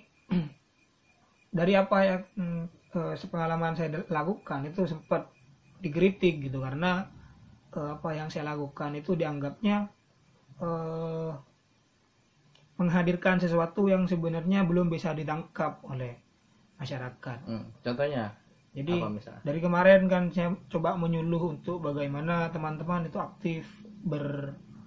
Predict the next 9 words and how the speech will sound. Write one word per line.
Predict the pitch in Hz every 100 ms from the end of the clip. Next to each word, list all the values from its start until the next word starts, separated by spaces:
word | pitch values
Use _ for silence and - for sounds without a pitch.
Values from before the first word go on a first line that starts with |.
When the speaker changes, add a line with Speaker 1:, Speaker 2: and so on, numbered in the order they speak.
| - - - _ -
Speaker 1:
mendiskusikan | 170 160 - 185 143 170 - 170
persoalan | 160 165 175 175 165 165
hidupnya | 160 151 185 165 147
masing-masing | 147 139 160 160 190 - 180 190 165
gitu | 160
Speaker 2:
Hmm. | 170
Speaker 1:
untuk | 180 165
bisa | 147 165 156 175
menentukan | 170 160 156 147 139 160 151 147